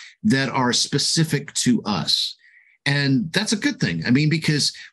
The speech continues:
you know, he'll speak to us in ways that we understand through situations that, that we're currently going through, or the things that we are currently seeing,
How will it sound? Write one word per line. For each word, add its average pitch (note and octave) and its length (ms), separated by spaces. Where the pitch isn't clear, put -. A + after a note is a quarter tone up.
you D#3 100
know, D3 120
he'll E3 260
speak G#3 360
to F3+ 120
us D3+ 220
in C3+ 100
ways B2 360
that A#2 100
we C3+ 240
understand A2+ 600
through C3+ 140
situations E3+ 960
that, C3+ 380
that C3+ 160
we're C3 200
currently C3+ 540
going B2 340
through, G#2+ 220
or A2 80
the A2 80
things F#3+ 360
that E3 120
we C#3 120
are A#2 40
currently B2+ 540
seeing, A#2+ 440